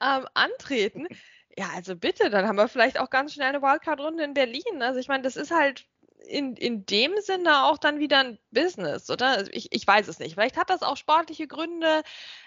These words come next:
aber ich könnte es mir zumindest leicht vorstellen, dass, äh, einfach in China das Geld da ist, um so eine Wildcard-Runde da noch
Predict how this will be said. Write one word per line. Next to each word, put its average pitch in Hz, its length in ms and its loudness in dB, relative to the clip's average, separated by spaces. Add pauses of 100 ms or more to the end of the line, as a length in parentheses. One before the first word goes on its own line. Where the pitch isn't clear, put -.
(120)
aber 208 500 0
ich - 180 -10
könnte 311 180 2
es - 80 -16
mir 294 120 -4
zumindest 285 300 -8
leicht 262 220 4
vorstellen, 240 500 0
dass, 190 260 -4
äh, - 140 -14 (100)
einfach 233 380 -4
in 214 180 -12
China 294 240 -4
das 254 160 -4
Geld 220 260 -4
da 190 220 4
ist, 359 180 -6
um 240 140 -8
so 226 80 -4
eine 214 140 -4
Wildcard-Runde 233 720 0
da 214 140 4
noch 190 280 -4